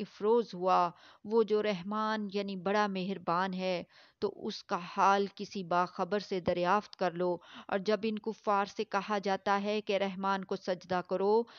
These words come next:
तो कहते हैं, "और रहमान क्या होता है? क्या जिसके लिए तुम हमसे कहते हो हम उसके आगे सजदा करें?" और वो इस बात से और बिदकते हैं, बड़ी बरकत वाला है वो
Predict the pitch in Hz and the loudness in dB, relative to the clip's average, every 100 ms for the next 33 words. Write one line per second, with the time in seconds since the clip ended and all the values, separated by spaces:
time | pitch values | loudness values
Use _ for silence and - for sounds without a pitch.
0 | - - 220 - 214 - 247 233 220 202 | -20 -2 -2 0 -4 0 0 0 0 -2
1 | 170 - - 247 254 233 208 208 247 277 | -4 -8 -4 -2 2 2 4 2 2 2
2 | 254 226 196 185 180 180 180 196 165 - | 2 2 2 0 2 4 4 2 0 -2
3 | - _ _ 233 214 190 233 240 - 233 | -10 _ _ 0 2 2 -2 -6 0 0
4 | 220 220 - 233 226 214 _ _ - 233 | 2 -2 0 -2 -2 -4 _ _ -6 -4
5 | 226 233 - 202 - 233 233 196 208 175 | -2 -4 -2 -2 -2 2 2 4 2 2
6 | - - - 214 - - 240 - - 302 | -4 -12 -4 -4 -4 -8 -8 -6 -4 2
7 | 277 262 277 269 247 240 247 247 226 233 | 2 2 -2 0 0 2 2 2 0 0
8 | 220 - - - 247 226 240 - 226 208 | -4 -12 -20 -2 0 4 2 2 -4 0
9 | 214 214 - 233 - 220 254 254 202 180 | 2 2 0 -6 -2 2 2 2 2 2
10 | 190 - 202 190 202 185 170 - - - | 0 0 0 0 0 -4 -6 -10 -20 -6
11 | 202 220 226 208 202 - - 190 180 180 | 2 4 4 2 2 0 -2 2 4 4
12 | 180 185 170 - _ _ 190 214 190 175 | 2 2 2 0 _ _ 4 6 4 0